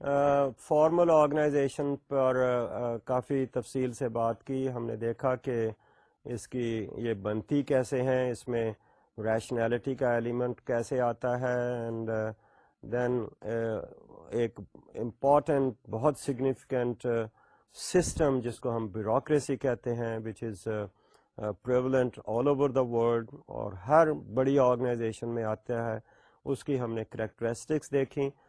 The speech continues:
اور یہ bureaucratic system جس کو ہم highly efficient، ideally highly efficient سمجھتے تھے، اس میں کیسے بہت سارے dysfunctions آئے ہیں، اور اس dysfunction کی وجہ سے،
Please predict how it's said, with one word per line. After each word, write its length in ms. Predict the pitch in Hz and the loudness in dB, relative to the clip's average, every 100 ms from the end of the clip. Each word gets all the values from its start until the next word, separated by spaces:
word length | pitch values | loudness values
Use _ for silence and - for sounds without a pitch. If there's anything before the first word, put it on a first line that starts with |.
| _ _ - | _ _ -12
اور 680 | - 123 127 131 127 127 101 | -4 2 4 4 2 0 -2
یہ 300 | 123 170 170 | 2 4 4
bureaucratic 680 | 143 135 131 135 127 131 | 2 2 2 0 -2 -4
system 480 | - 131 - - 131 | -2 -2 -2 -2 -2
جس 260 | 123 117 - | -2 -6 -4
کو 200 | 131 123 | -2 -2
ہم 320 | 120 117 117 - _ _ - | -2 -4 -4 -10 _ _ 0
highly 220 | 143 156 151 - | 2 2 0 0
efficient، 800 | 139 - 165 147 117 - - 135 | -2 0 0 0 -2 -4 0 2
ideally 480 | 160 185 185 151 139 110 139 | 4 6 6 6 2 0 2
highly 240 | 160 160 151 | 2 4 4
efficient 560 | 143 139 175 160 151 | 4 2 -4 -2 -2
سمجھتے 500 | - 123 123 120 131 | -2 -2 -2 -2 -4
تھے، 240 | 113 120 113 _ _ _ | -2 -4 -6 _ _ _
اس 200 | 131 - | -10 -6
میں 100 | 127 | -6
کیسے 500 | - 120 117 - 123 113 _ _ _ 113 | -4 -2 -2 -2 -4 -4 _ _ _ -4
بہت 260 | 123 135 | 0 0
سارے 360 | - 117 110 110 _ _ _ | 2 0 0 -2 _ _ _
dysfunctions 720 | 113 143 - 147 147 - 156 151 | 0 0 2 0 0 0 2 4
آئے 220 | 143 143 | 4 4
ہیں، 240 | 143 143 151 | 2 -2 -4
اور 340 | - 127 127 117 | -2 2 2 0
اس 160 | - | -6
dysfunction 640 | 110 139 - 131 127 135 127 | -4 -4 -2 -4 -2 -4 -4
کی 120 | 127 | -4
وجہ 280 | 117 131 135 | 0 0 0
سے، 280 | - 110 | -2 -4